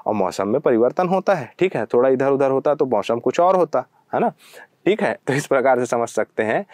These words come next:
ये ए और बी दोनों अपनी धुरी पर घूमना, अपनी धुरी पर घूमना नहीं है। ठीक है, ये सूर्य के चारों ओर परिक्रमा, अरे भाई, किसी भी एटमॉस्फेयर, मतलब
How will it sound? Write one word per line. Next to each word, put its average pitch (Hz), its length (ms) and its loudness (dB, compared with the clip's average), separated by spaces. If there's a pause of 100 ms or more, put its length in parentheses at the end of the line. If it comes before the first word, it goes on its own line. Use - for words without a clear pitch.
(360)
ये 123 300 2 (1400)
ए 170 220 4
और 131 220 2
बी 127 180 0
दोनों 117 300 2
अपनी 170 300 0
धुरी 160 260 2
पर 170 200 4
घूमना, 120 320 0
अपनी 190 380 0
धुरी 190 260 2
पर 185 180 2
घूमना 156 320 2
नहीं 127 200 0
है। 82 160 -6 (420)
ठीक 190 160 0
है, 120 140 2 (120)
ये 117 80 0
सूर्य 175 280 0
के 170 100 0
चारों 147 340 4
ओर 165 60 4
परिक्रमा, 139 380 0 (220)
अरे 98 180 -2
भाई, 104 320 -2
किसी 110 260 -2
भी 127 140 2
एटमॉस्फेयर, 107 640 0
मतलब 113 360 -2